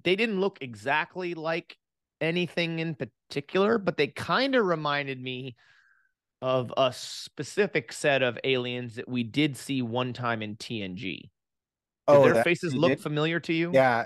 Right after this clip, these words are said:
Speaker 2: I, I haven't placed it yet. You know, I was thinking about that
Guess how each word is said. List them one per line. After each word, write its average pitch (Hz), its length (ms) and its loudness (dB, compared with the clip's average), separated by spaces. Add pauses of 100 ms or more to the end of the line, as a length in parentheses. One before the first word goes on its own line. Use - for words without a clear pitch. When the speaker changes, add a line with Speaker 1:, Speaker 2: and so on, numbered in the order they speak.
(120)
Speaker 2:
I, 143 220 4 (180)
I 139 120 2
haven't 156 420 4
placed 123 260 -4
it 101 140 -14
yet. 110 260 -10
You 127 100 -18
know, 131 100 -2
I 135 60 4
was 127 160 -2
thinking 143 300 -4
about 120 280 2
that 117 240 2